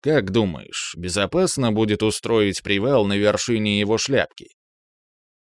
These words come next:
«Так все и делают, если честно», —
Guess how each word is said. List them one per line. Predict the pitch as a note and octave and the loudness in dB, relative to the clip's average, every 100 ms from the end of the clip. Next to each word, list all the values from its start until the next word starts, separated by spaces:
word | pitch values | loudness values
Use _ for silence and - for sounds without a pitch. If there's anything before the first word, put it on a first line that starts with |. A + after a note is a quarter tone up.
| _ | _
«Так | A#2 D#3+ - | -2 0 0
все | - - E3 | -4 -2 2
и | E3+ | 2
делают, | D#3 F#3 B2 G2+ G2 | 2 2 4 4 2
если | G2+ G2+ - G#2+ | 0 -4 -2 -4
честно», — | - G2 - F2+ E2 | -2 -2 -4 -6 -12